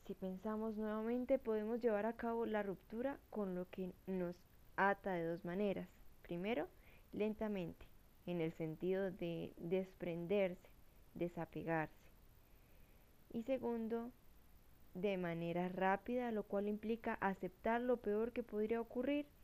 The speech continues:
de una, de una vez por todas, en el sentido de soltarse, saltar al vacío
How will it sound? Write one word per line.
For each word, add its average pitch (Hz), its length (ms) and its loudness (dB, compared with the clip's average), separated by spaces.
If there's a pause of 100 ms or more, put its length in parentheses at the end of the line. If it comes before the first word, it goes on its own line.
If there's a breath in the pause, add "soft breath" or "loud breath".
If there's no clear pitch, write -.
(380 loud breath)
de 214 140 6
una, 208 260 -2 (280)
de 214 140 4
una 214 200 0
vez 226 160 -2
por 202 220 -2
todas, 165 460 2 (260 loud breath)
en 190 140 2
el 180 120 0
sentido 180 440 0
de 196 140 4
soltarse, 170 760 2
saltar 175 420 2
al 208 160 4
vacío 214 500 0